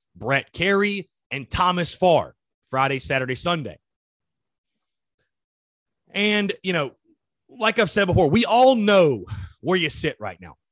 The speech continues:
Twelve and twelve in S E C play. You know, you've got to get to that sixteen and fourteen number. At minimum, you've got to finish fifteen and fifty. At minimum.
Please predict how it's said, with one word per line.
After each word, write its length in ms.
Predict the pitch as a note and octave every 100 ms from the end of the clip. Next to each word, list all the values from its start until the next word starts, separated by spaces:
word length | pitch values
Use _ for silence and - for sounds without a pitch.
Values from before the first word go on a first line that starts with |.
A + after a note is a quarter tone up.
| _ _ _ -
Twelve 320 | F3 G3 A3
and 100 | A3
twelve 300 | - A3 G#3+
in 80 | G#3
S 200 | G#3 -
E 60 |
C 240 | F3+ - E3+
play. 220 | G#2+ F2 - _ _ _ _ _ _ _ _ _ _ _
You 100 | -
know, 60 | A#2+
you've 300 | A#2+ F3+ C#3+
got 320 | D#3+ E3+ F#3
to 80 | G#3+
get 180 | E3+ F#3+
to 60 |
that 180 | F#3+ F#3
sixteen 640 | - - G#3+ - - G#3 G3+
and 200 | F#3 -
fourteen 560 | F#3+ F#3+ - F3 E3
number. 240 | D#3+ C#3+ C#3+
At 100 | D#3+
minimum, 440 | F#3 D4 F4 D4+
you've 120 | B3+
got 140 | A3 A3+
to 60 |
finish 280 | - G#3 E3
fifteen 360 | F#3+ E3+ E3 D3
and 100 | A#2+
fifty. 320 | - - _ _ _ _
At 180 | D#3 F3
minimum. 340 | F3+ D3 D#2